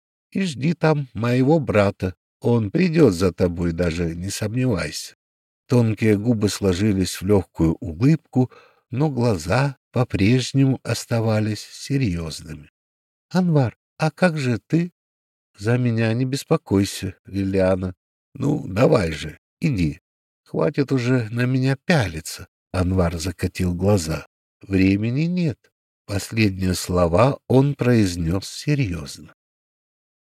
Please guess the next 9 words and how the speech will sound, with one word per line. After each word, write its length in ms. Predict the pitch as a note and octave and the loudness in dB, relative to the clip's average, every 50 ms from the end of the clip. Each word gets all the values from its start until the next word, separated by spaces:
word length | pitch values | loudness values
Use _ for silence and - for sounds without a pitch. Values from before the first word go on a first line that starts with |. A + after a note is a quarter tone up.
| _ _ _ | _ _ _
Она 300 | - G#2+ G2 G2+ G2+ F#2 | -4 0 2 2 2 2
повернулась 800 | - - F#2+ E2+ F2+ F2 F2 G2 F#2+ F#2 F2+ F2 E2+ E2 - - | 2 0 2 4 4 2 2 2 2 2 2 2 0 -2 -2 -8
к 100 | - _ | -12 _
порталу. 800 | - F2+ E2 - - _ - - B2 D3 D3 C#3+ D3 C#3 B2+ - _ _ _ - | -8 -8 -8 -8 -12 _ -2 0 2 2 2 2 0 -2 -4 -8 _ _ _ -12
Фиолетовое 800 | - - C3 C3 C#3 C#3+ D#3 D#3 C3+ - C3+ B2 A#2+ A#2 A2+ G#2+ | -6 -4 -2 0 2 2 2 2 2 2 2 2 4 4 2 0
сияние 720 | - - - G2 F#2+ G2 A2 A2+ A2 A2+ G#2 F#2+ F#2+ F#2 | -2 -4 -4 -2 0 2 4 4 4 2 2 0 -2 -2
с 140 | - - - | -4 -6 -4
рябью 640 | F#2 F#2+ G2+ G#2+ G#2+ G2 F#2 F#2+ E2+ F2 E2 D#2+ - - | 0 2 2 4 2 2 0 -2 -4 -4 -4 -6 -10 -16
манило, 760 | D#2 D#2+ D#2+ D#2+ D2+ D2+ D#2+ B2+ D#3 E3 D3+ C#3 C#3+ C3 | -14 -12 -10 -10 -8 -4 -2 0 0 2 2 2 2 0